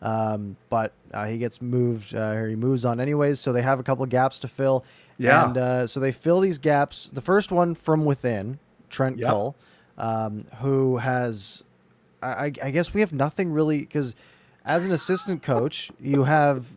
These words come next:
Speaker 1: a much different job than as a head coach in the A H L, right? Head
Speaker 2: Yeah.
Speaker 1: coach in the H-, A H L, you're trying to win games. You might be trying to develop players a little bit, you'd hope. Um,
Speaker 2: Yeah.
Speaker 1: but up here, you might be, like, in charge of the defense or in charge of the penalty kill, the power play, or things like that.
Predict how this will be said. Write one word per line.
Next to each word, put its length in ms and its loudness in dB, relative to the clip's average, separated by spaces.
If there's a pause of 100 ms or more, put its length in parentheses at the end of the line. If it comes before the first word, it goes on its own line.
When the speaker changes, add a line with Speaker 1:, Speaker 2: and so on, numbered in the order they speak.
Speaker 1:
a 80 0
much 260 2
different 240 -2
job 240 4
than 80 0
as 80 -2
a 60 0
head 240 -4
coach 200 -2
in 60 -8
the 140 -4
A 60 -2
H 140 -8
L, 120 -4
right? 240 -4 (320)
Head 80 0
Speaker 2:
Yeah. 80 0
Speaker 1:
coach 200 0
in 60 -2
the 60 2
H-, 160 0
A 140 -6
H 180 0
L, 80 4
you're 80 0
trying 160 -2
to 40 0
win 140 -2
games. 300 -2
You 80 -6
might 80 -2
be 100 -8
trying 160 -4
to 60 -6
develop 260 0
players 320 0
a 60 -4
little 200 0
bit, 220 0
you'd 160 -8
hope. 240 -2 (540)
Um, 540 -2 (140)
Speaker 2:
Yeah. 80 -18
Speaker 1:
but 120 -2
up 160 -2
here, 260 2
you 180 2
might 240 -2
be, 160 -4
like, 200 -2
in 120 -6
charge 280 -2
of 40 -6
the 60 -8
defense 500 -2
or 40 -6
in 80 -6
charge 180 -2
of 60 -6
the 60 -10
penalty 280 -2
kill, 240 -2
the 60 -2
power 260 0
play, 220 0
or 80 -2
things 180 -8
like 140 -6
that. 260 0